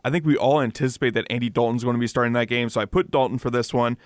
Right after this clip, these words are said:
And then, of course, later on in the season, week fourteen, I have Bryce Young, but we'll get to that.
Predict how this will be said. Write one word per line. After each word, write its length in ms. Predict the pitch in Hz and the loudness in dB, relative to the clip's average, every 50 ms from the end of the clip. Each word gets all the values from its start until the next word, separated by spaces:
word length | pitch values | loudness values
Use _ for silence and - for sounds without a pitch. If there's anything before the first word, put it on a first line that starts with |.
| - _ - | -20 _ -6
And 100 | 117 123 | -4 -2
then, 80 | 120 120 | 0 -2
of 80 | 113 | -2
course, 300 | - - 131 123 110 - | 0 0 0 0 0 0
later 260 | 120 120 120 123 117 | 0 0 2 2 2
on 100 | 117 117 | 2 0
in 60 | 117 110 | -2 -4
the 80 | 113 | -6
season, 320 | - - 127 113 113 110 107 | -6 -6 -6 -4 -4 -4 -4
week 160 | 113 113 - | -6 -6 -6
fourteen, 480 | - - 110 104 - - 123 117 113 107 | -6 -6 -6 -6 -6 -4 -4 -4 -2 -2
I 60 | 107 | -2
have 160 | 107 110 98 | -4 -4 -4
Bryce 260 | - 107 104 101 - | -4 -4 -4 -4 -6
Young, 160 | - 107 104 98 | -8 -8 -8 -6
but 120 | 110 101 | -6 -6
we'll 100 | 101 110 | -6 -8
get 180 | 101 104 101 - | -8 -10 -12 -12
to 80 | - - | -10 -10
that. 220 | 101 92 - | -10 -10 -10